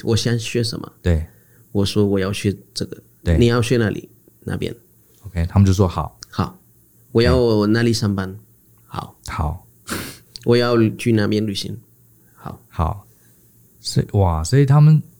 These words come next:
Speaker 2: 可是你妈妈还是会担心啊。
Speaker 1: 她会担心，但是，但是她说，“我从小孩我教你很好，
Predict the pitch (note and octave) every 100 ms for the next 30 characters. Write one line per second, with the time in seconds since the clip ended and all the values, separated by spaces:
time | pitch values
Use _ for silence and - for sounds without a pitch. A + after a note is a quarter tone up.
0 | _ - G2 D3+ C#3 G#2 F#2 A2+ B2+ B2+
1 | C3+ G2+ F#2 C3+ A#2 G#2 G#2+ G2+ G2 G2+
2 | - _ _ - - - F3 F#3 F3 D#3+
3 | E3 B2 A#2 A2 A2+ A#2 A2+ A#2 B2 B2+
4 | C#3 B2+ - - - - A#2+ A#2+ A#2 A2
5 | - _ - A#2+ G#2+ A#2 A#2+ F3 B2+ A2+
6 | - D3+ C#3+ A2+ A#2+ A2+ A#2 F2+